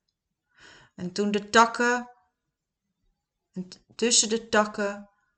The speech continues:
zat de eerste dode man, met opgetrokken knieën tevreden toe te kijken. Vanaf zijn uitkijkplaats tussen de sterren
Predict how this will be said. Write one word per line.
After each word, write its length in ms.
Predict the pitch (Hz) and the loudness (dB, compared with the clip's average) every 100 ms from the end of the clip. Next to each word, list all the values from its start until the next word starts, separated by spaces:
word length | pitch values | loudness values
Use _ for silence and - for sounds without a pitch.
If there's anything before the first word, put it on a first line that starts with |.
| _ | _
zat 260 | - 190 190 | -4 -4 -4
de 120 | - | -4
eerste 680 | 185 220 233 - - 214 214 | 0 0 2 0 0 -8 -2
dode 360 | 185 196 196 | 0 2 0
man, 540 | 180 180 196 170 165 165 _ _ _ _ _ _ _ _ _ _ _ _ _ _ _ _ _ | -2 -4 -6 -8 -12 -18 _ _ _ _ _ _ _ _ _ _ _ _ _ _ _ _ _
met 340 | 175 170 - - | -10 -10 -10 -6
opgetrokken 920 | 233 240 - 208 - 202 208 208 175 | -8 -6 -12 -12 -8 -8 -8 -10 -14
knieën 640 | - 190 196 190 175 175 - - | -8 -6 -4 -6 -8 -12 -18 -16
tevreden 720 | - - - 185 190 185 170 | -14 -12 -8 -6 -6 -8 -12
toe 180 | - 220 | -10 -10
te 180 | - 185 | -10 -14
kijken. 640 | - 165 180 - - 175 _ _ _ _ _ _ _ _ _ _ _ _ _ _ - - - - | -14 -14 -16 -18 -20 -20 _ _ _ _ _ _ _ _ _ _ _ _ _ _ -20 -20 -20 -20
Vanaf 360 | - 190 202 240 | -6 0 4 6
zijn 280 | - 226 - | 4 2 -2
uitkijkplaats 1400 | 226 - - - 202 196 - 175 170 208 - - - - _ _ | -2 0 -2 -4 -4 -4 -6 -2 -2 -2 0 0 -2 -8 _ _
tussen 320 | - 202 202 | -4 0 0
de 80 | 196 | 2
sterren 840 | - - - 202 196 170 175 185 | 4 4 2 -2 -2 -4 -8 -12